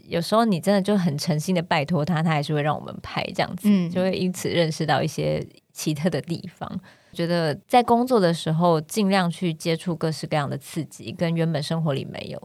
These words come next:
Speaker 1: 的。
Speaker 2: 嗯。
Speaker 1: 我觉得这样子之后才不会说你这一生什么都没有经历过，你只有待在山上。
Speaker 2: 嗯。
Speaker 1: 所以我就是知道我自己应该是会下山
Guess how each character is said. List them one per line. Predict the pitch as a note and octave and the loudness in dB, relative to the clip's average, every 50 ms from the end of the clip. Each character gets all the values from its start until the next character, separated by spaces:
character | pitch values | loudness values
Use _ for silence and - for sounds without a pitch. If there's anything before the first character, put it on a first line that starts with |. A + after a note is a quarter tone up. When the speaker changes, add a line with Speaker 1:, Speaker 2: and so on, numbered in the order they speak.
| - _ - | -16 _ -8
Speaker 1:
的。 | - G#3 | 0 2
Speaker 2:
嗯。 | G3+ G3 F3+ F3 E3 E3 D#3+ F3 F#3 - _ _ _ | 4 4 4 2 0 -4 -8 -10 -12 -14 _ _ _
Speaker 1:
我 | - F3+ E3 | -4 -4 -4
觉 | D#3+ - E3+ | -2 0 2
得 | E3+ F3 F3 | 2 4 2
这 | F3+ - A#3+ | 2 2 2
样 | G#3 G3 F#3 | 2 2 0
子 | E3+ E3+ D#3 C#3+ G#2+ - - | -2 -4 -8 -10 -12 -12 -6
之 | - A3 A3+ A#3+ | 0 2 2 2
后 | A3 G#3+ A#3+ A3 G3 F3 D#3 C3 - - - - | 2 4 4 4 6 6 4 2 -2 -4 -8 -4
才 | - F#3+ F#3 | 0 0 0
不 | F#3 G3 A3 | 2 4 2
会 | A#3 A#3 | 2 2
说 | - A#3 A3 | 2 2 2
你 | G3+ F3+ D3+ - - | 2 2 0 -2 -2
这 | - A3+ G#3+ | 0 2 2
一 | G#3+ G#3 | 2 2
生 | G3+ G#3+ G3+ | 2 2 0
什 | G3 - D#3+ | 2 0 -2
么 | D3 D#3 | -2 0
都 | F3 | 0
没 | G3+ G3+ | 2 2
有 | D#3+ | 0
经 | D3+ - E3+ E3+ E3 | 0 0 -2 0 0
历 | E3 E3 | 0 0
过， | D#3 - F3 D#3+ | 0 -2 -2 -2
你 | D#3 D3+ | -2 -4
只 | D#3 - - E3 | -4 -2 0 0
有 | D3+ | 0
待 | C#3 - - C3+ | 0 0 -2 -2
在 | D3+ - | -2 -2
山 | - - - - F3 | -4 -6 -8 -8 -8
上。 | - - - - - - - - _ | -8 -8 -8 -8 -10 -12 -20 -14 _
Speaker 2:
嗯。 | - F3+ F3 D#3+ E3 - - - | -4 -2 -2 -2 -4 -6 -8 0
Speaker 1:
所 | - A#3 | 4 4
以 | B3 | 6
我 | B3+ A#3 F#3 F3 | 6 6 4 4
就 | F#3 A3 A3+ | 2 2 0
是 | A3+ A3+ A#3 A3+ G#3 | 0 0 -2 -4 -6
知 | G#3+ - - A3+ B3+ | -6 -4 -2 0 2
道 | B3+ C4 A#3+ G#3 | 4 6 6 6
我 | E3 D3+ | 6 4
自 | D#3 - G#3 G3+ | 2 -2 -6 -6
己 | - D3+ | -4 -2
应 | - F3+ F3 F#3 | 2 2 2 4
该 | G3 F3 F3+ F3+ | 4 4 4 4
是 | - - | 2 0
会 | F3 F3 F3 D3+ | 0 2 2 0
下 | D3+ - - - - | 0 -2 -4 -4 -4
山 | - - - - | -6 -10 -10 -10